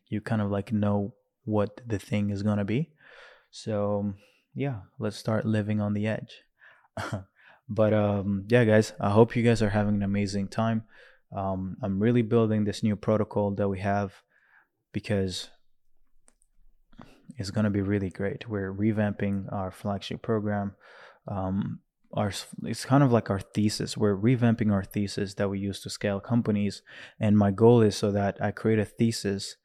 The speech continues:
that every single growth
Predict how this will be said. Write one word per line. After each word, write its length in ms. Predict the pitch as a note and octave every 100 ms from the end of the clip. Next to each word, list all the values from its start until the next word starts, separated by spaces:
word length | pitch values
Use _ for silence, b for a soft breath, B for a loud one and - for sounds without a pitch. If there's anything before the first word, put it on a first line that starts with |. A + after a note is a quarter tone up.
| _ _ _ _
that 460 | G#2 G2 F#2+ - - - - _ _ _ _ _ _ - _ _
every 320 | A#2 A#2+ A#2+ A#2
single 340 | - A#2 G#2+
growth 640 | G2+ G2+ A2 G#2 - -